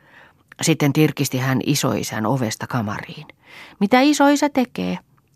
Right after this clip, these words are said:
kysyi hän. "Lasken tilejäni vain", sanoi isoisä. "Enkö minä osaisi auttaa?" "Et,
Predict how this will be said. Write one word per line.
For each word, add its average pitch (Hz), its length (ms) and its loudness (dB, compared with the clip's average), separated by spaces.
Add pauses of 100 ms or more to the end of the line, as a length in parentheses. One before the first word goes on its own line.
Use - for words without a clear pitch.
(100)
kysyi 110 320 -6
hän. 123 240 -8 (840)
"Lasken 175 460 0
tilejäni 202 600 4
vain", 135 320 0 (420)
sanoi 107 340 -6
isoisä. - 400 -10 (1160)
"Enkö 233 200 4
minä 349 280 4
osaisi 226 380 2
auttaa?" 165 500 0 (1000)
"Et, 123 220 -4